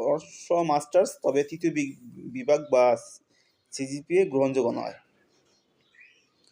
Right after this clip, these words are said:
এরপর হলো ক্রমিক নম্বর খ, প্রদর্শক। প্রদর্শক আমরা যেটা জানি সেটা হলো যে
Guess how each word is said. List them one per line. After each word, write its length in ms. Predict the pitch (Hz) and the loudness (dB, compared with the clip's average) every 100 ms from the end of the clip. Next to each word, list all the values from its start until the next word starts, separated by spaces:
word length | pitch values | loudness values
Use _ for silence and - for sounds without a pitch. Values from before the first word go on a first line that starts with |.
| _ _ _ _ _ - | _ _ _ _ _ -2
এরপর 380 | 165 180 196 190 | 0 4 6 8
হলো 200 | 156 170 | 6 6
ক্রমিক 280 | 180 175 | 2 2
নম্বর 240 | 180 180 175 | 2 0 -2
খ, 140 | - 175 110 - _ _ _ _ - | 0 2 2 -2 _ _ _ _ 0
প্রদর্শক। 500 | 185 175 - 107 - _ - _ _ _ _ _ _ _ _ | 4 4 2 -6 -8 _ -20 _ _ _ _ _ _ _ _
প্রদর্শক 320 | 147 156 160 | -4 -2 -2
আমরা 340 | 147 139 135 135 - - _ _ _ 139 | 0 2 4 2 -2 -18 _ _ _ -6
যেটা 240 | 127 123 | 2 4
জানি 280 | 117 117 170 | 2 0 -4
সেটা 160 | - | -2
হলো 440 | 120 113 113 120 - - 131 - | 0 2 2 0 -4 -12 -14 -6
যে 320 | 127 85 | -4 -4